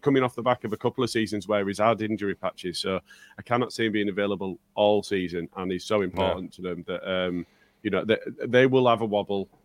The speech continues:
Speaker 1: Everybody has a wobble. You know, those games over Christmas and New Year come thick and fast. I'm confident that, um, there's going to be opportunities for other teams to take advantage of that.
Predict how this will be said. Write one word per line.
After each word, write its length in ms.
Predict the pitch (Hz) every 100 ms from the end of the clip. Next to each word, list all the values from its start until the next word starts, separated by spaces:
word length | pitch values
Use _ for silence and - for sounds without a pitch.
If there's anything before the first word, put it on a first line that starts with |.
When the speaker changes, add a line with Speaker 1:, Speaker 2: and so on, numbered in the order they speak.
| -
Speaker 1:
Everybody 320 | 120 117 110
has 160 | 104 104
a 60 |
wobble. 420 | 98 98 92 98 98
You 60 |
know, 140 | 104 92
those 260 | 117 120
games 320 | - 123 120 110
over 300 | 113 107 104
Christmas 400 | - 113 107 104
and 100 | 104
New 140 | 107
Year 180 | 101 95
come 160 | 104
thick 200 | 98 104
and 120 | 101 95
fast. 360 | 87 - - _ _ _ _ _ -
I'm 100 | 123
confident 540 | 131 123 123 110 107 -
that, 300 | 107 101 98 - _ _ _ -
um, 560 | 107 101 98 101 98 -
there's 200 | 110 92
going 180 | 117 107
to 80 | 104
be 100 | 107
opportunities 600 | 104 107 110 110 107 104
for 100 | 107
other 140 | 104
teams 300 | - 107 107
to 120 | 113
take 240 | - 107 110
advantage 400 | 101 107 117 113
of 80 | 117
that. 160 | 117